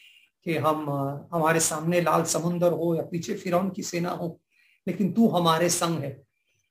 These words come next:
और हमारा विजय होना निश्चित है प्रभु। धन्यवाद देते हैं इस खूबसूरत सुबह के लिए। हमारी आराधना एक भेंट के रूप में तू स्वीकार कर प्रभु, और जैसे हम तेरे वचनों की ओर मुड़े, हम मांगते हैं प्रभु कि तू हमें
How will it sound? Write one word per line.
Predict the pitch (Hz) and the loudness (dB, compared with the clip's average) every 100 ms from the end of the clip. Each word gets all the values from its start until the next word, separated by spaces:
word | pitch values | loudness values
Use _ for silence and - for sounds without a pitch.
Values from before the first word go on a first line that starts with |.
| - | 0
और | 170 147 | 2 2
हमारा | 151 156 160 | 4 4 4
विजय | 147 139 170 | 2 2 2
होना | 151 160 151 | 2 0 -2
निश्चित | 143 - 170 165 | -4 -6 -10 -10
है | 165 | -14
प्रभु। | - 139 _ _ _ _ _ - | -18 -20 _ _ _ _ _ -4
धन्यवाद | 156 156 156 | 2 4 4
देते | 147 165 | 0 -6
हैं | 143 | -8
इस | 143 - | -10 -4
खूबसूरत | 226 - 220 208 | -4 0 0 0
सुबह | 208 185 | 0 0
के | 180 180 | 0 0
लिए। | 170 190 - _ _ _ _ _ _ - | -2 -2 -8 _ _ _ _ _ _ -4
हमारी | - 147 147 151 | 0 2 2 0
आराधना | - 143 160 160 165 175 190 | -2 2 2 2 0 -2 -4
एक | 170 139 | -6 -4
भेंट | 147 185 208 | 0 0 2
के | 175 | 2
रूप | 185 - | 2 0
में | 190 | -4
तू | 190 | -4
स्वीकार | - - 160 170 175 | -8 -10 -10 -8 -6
कर | 175 | -8
प्रभु, | 170 165 185 - _ _ _ _ _ _ _ - | -8 -8 -10 -12 _ _ _ _ _ _ _ -8
और | 143 | -6
जैसे | 156 175 | -4 -2
हम | 160 156 | -2 -2
तेरे | 151 | 0
वचनों | 147 156 214 214 | 0 0 4 4
की | 214 | 6
ओर | 208 202 | 6 6
मुड़े, | 175 180 202 202 - _ _ _ _ _ _ _ - | 4 4 4 2 -6 _ _ _ _ _ _ _ -2
हम | 160 160 151 151 151 151 | 0 0 -4 -6 -10 -8
मांगते | 143 170 190 214 | -6 -4 -2 -2
हैं | 185 - | -4 -6
प्रभु | 170 214 | -6 -6
कि | - | -8
तू | - 165 156 - - _ - | -12 -10 -10 -10 -18 _ -10
हमें | 160 151 147 143 | -2 0 0 -4